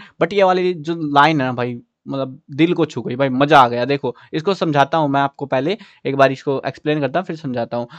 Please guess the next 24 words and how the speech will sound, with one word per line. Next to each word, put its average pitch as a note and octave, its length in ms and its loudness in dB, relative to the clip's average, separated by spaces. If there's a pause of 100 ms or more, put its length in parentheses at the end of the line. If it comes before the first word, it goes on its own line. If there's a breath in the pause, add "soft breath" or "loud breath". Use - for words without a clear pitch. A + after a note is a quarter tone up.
(140)
देखो E3+ 200 -2
पीछे G3+ 340 -4
पग A3 200 0
न G#3 100 -4
हटाने F#3+ 460 0
वाला C#3+ 300 4
ही E3 180 -2
धनों D3 360 -2
को F#3+ 140 -2
जीतता D3+ 500 -2
है, C3+ 240 2 (300 soft breath)
अर्थात C3+ 640 2
जो D3+ 280 -2
मनुष्य D#3+ 400 -2
संकल्प E3 600 0
के G#3+ 100 4
धनी E3 200 0
होते C3 180 -2
हैं, B2+ 80 0
जिनके E3 220 -2
पास D#3+ 200 2
संकल्प F3 440 -2
अच्छा D#3+ 320 2
है, C#3+ 280 2